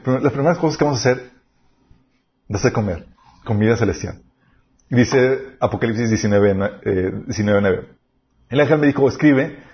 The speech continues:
dichosos los que han sido convidados a la cena de las bodas del Cordero".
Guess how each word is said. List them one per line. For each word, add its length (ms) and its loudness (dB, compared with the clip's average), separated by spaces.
dichosos 360 2
los 120 2
que 100 2
han 80 -2
sido 300 0
convidados 720 2
a 80 -2
la 240 -6
cena 1040 0
de 140 2
las 180 2
bodas 320 2
del 120 -4
Cordero". 560 2